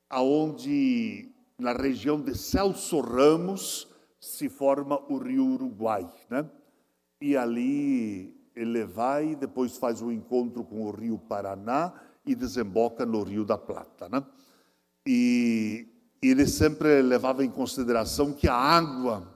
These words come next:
que chegava lá, né, lá no, no Uruguai, eh,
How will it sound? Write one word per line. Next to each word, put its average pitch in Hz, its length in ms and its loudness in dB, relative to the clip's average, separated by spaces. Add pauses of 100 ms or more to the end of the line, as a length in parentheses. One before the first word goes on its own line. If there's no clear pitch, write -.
que 123 120 -8
chegava 110 680 -2 (240)
lá, 175 340 10 (1080)
né, 110 340 -2
lá 131 220 0
no, 120 320 -2
no 131 200 0
Uruguai, 131 760 -2 (600)
eh, 95 1000 -6